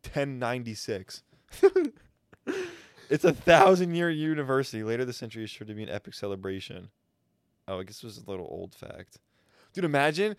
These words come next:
you were fucking graduating Oxford in nineteen ninety-six,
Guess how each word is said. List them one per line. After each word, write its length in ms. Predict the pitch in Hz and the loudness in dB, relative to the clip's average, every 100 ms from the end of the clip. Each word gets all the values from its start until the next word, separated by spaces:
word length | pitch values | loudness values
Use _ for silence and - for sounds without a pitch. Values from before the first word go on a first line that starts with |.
| - - | -12 -2
you 140 | 175 | 4
were 180 | 165 139 | 6 4
fucking 360 | - 151 165 139 | 4 0 0 -6
graduating 720 | 117 120 127 135 143 147 104 | 0 2 2 0 0 0 0
Oxford 560 | 113 113 - 135 143 - _ - | 0 0 -2 -4 -4 -10 _ -10
in 180 | 123 113 | -8 -4
nineteen 460 | 110 95 - 135 | -6 -6 -10 -8
ninety-six, 880 | 117 117 120 113 - 101 120 - | -6 -6 -6 -8 -4 -2 -2 -4